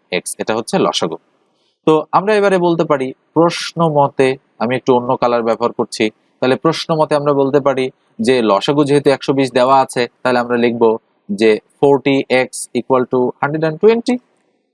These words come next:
যেহেতু লসাগু আমরা ফোরটি এক্স বের করেছি, আর এখানে যেহেতু একশো বিশ দেওয়া আছে, তাই আমরা এটা লিখতে পারি। তাহলে বা x equal to উপরে একশো বিশ, তার নিচে কত?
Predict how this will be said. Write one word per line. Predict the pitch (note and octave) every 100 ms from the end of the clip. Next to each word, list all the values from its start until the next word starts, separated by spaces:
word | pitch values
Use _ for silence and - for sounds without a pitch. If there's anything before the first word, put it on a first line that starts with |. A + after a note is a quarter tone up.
| _
যেহেতু | - G3 F#3+ G3 G3 _ -
লসাগু | E3 F3+ F3
আমরা | E3+ E3+
ফোরটি | F#3 E3+
এক্স | F#3+ -
বের | E3+ F#3+
করেছি, | G#3+ G#3+ - C#4+ _ -
আর | A2
এখানে | A#2+ D3
যেহেতু | D3 D#3
একশো | D3+ -
বিশ | D3+ C#3
দেওয়া | G2+ B2+ A3
আছে, | G#3 A#3+ -
তাই | B2
আমরা | F2+ F2
এটা | F#3
লিখতে | B2 - F#2+
পারি। | - - - _ -
তাহলে | G#2+ A2
বা | F#2 F2+ E3+ - _ _
x | D3 E3 -
equal | - G#2 F2+ -
to | C#3+ C4 - _ -
উপরে | G#2+ - F3+
একশো | - -
বিশ, | A#2+ A3 -
তার | B2+
নিচে | C3 C#3+ D#3
কত? | E3+